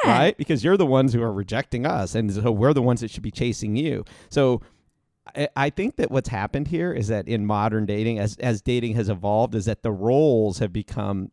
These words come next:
undefined. Like, 'cause it used to be in the old days, you know, guy would,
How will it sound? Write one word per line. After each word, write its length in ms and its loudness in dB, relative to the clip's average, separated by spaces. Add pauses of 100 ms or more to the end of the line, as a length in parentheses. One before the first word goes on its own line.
undefined. 760 -2
Like, 220 -6 (320)
'cause 140 2
it 120 -2
used 300 -2
to 60 -6
be 280 -4
in 100 0
the 60 0
old 180 2
days, 280 -4
you 60 -6
know, 280 -8
guy 320 -4
would, 240 -4